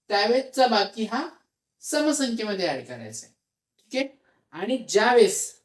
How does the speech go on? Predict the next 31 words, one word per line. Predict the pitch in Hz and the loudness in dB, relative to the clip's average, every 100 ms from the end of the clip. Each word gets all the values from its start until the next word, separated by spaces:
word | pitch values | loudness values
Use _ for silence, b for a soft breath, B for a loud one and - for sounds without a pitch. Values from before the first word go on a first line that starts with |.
| _ _ _ _ _ _ _ _ _ - | _ _ _ _ _ _ _ _ _ -8
अपोझिट | 185 196 262 240 269 | -8 0 0 2 2
असतील, | 269 - 156 - - | 0 -2 -8 -8 -6
एक | 202 226 | -6 -4
समसंख्या | - 220 233 240 254 240 262 | -2 0 0 -2 -4 0 2
असेल | 262 262 277 - | 2 0 -2 -2
आणि | 202 214 | -4 -2
एक | 220 226 | -2 -2
विषम | 226 214 156 - - | -2 -2 -6 -10 -8
किंवा | 262 285 302 | 2 4 4
एक | 254 233 233 | 0 -6 -4
विष-, | 233 233 - | -4 -4 -2
पहिली | 233 240 | 0 0
विषम | 262 240 262 269 | -2 -2 -2 -2
असेल, | 254 262 | -4 -6
दुसरी | 240 - 285 | -6 -6 -6
सम | - 277 233 | -2 0 0
असेल, | 226 160 147 - _ _ _ _ 220 | -2 -2 -6 -10 _ _ _ _ -10
तर | 220 - | -10 -4
अशा | 214 226 233 | -2 0 0
वेळेस | 233 240 - 214 | 0 -2 -4 -6
असं | 208 233 | -2 -2
करण्याची | 226 196 196 196 | 0 0 0 -2
गरज | 214 185 196 202 | -2 0 0 -2
पडत | - 190 233 - | -2 0 -2 0
नाही. | 220 196 202 _ _ _ 208 | 0 0 -8 _ _ _ -8
तिथे | 220 240 | -4 -4
पूर्ण | - 220 214 226 | -4 -4 -2 2
भाग | 208 196 | 2 2
जातो | 190 214 - 147 151 - | 2 0 0 -8 -12 -10
आणि | 170 202 | -6 -6
दोघ-, | - 175 175 | 0 2 2